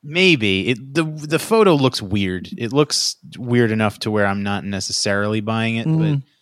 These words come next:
Speaker 1: maybe, maybe he found a video of an old guy that looks like his father, and the, in the video, the guy's name was Peter.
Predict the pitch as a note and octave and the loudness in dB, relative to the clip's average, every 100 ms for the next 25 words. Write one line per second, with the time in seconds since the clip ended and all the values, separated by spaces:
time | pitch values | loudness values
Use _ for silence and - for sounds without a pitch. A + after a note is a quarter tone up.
0 | _ _ _ D3 A#3 B3+ A#3 D3 G3 B3+ | _ _ _ -2 0 0 -2 -2 0 0
1 | B3 - A3+ - G3 F#3 C3+ B2+ F3+ F#3 | 0 0 -2 0 0 0 0 -2 -2 0
2 | D#3+ C#3 B2 A2 - _ _ _ _ _ | 2 2 0 -2 -8 _ _ _ _ _
3 | _ _ _ _ - - C#3 B2+ - C3+ | _ _ _ _ -10 -2 -2 -2 -4 -2
4 | C#3 C3+ D#3+ C#3+ C3 A#2+ A#2 A2 A2+ A2 | 0 0 0 0 2 2 2 0 -2 -4
5 | A2 A#2 D3 - - C#3+ B2+ A#2+ B2+ A2 | -4 -2 -2 -2 -4 0 0 0 -2 -2
6 | - A#2 A2 G#2 F#2 F2+ - G#2+ G#2 G#2 | 0 0 2 0 -4 -8 -8 -8 -8 -8
7 | G#2 B2 - B2+ A#2 G#2+ C3 B2+ A#2 A2 | -8 -8 -6 -4 -4 0 0 0 -2 -2
8 | G#2+ A2 G#2+ A2+ A2+ A2+ G2+ - B2+ A2+ | 0 0 0 0 0 0 -4 -4 -2 -2
9 | F#2 E2 | -2 -8